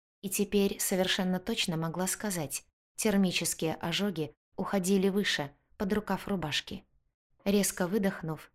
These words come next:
прижала пальцы, с трудом нащупав пульс, но биение было ровным и монотонным.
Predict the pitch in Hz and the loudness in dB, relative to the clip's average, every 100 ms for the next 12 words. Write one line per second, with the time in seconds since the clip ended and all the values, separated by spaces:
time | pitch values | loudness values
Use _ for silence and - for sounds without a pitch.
0 | - 208 202 196 185 185 214 208 - 156 | -4 2 4 4 2 0 -2 -2 -2 -4
1 | - _ - - 220 208 170 190 208 156 | -6 _ -8 -2 2 2 4 4 4 2
2 | - - 160 175 - 190 160 - - _ | 2 0 -2 -6 -6 -2 0 0 -4 _
3 | _ _ - 208 190 196 220 226 185 165 | _ _ 2 4 4 4 6 6 4 4
4 | 170 170 160 175 196 208 208 - 233 220 | 2 2 2 2 4 2 0 -2 2 4
5 | 202 196 151 147 147 143 | 2 0 -4 -4 -6 -8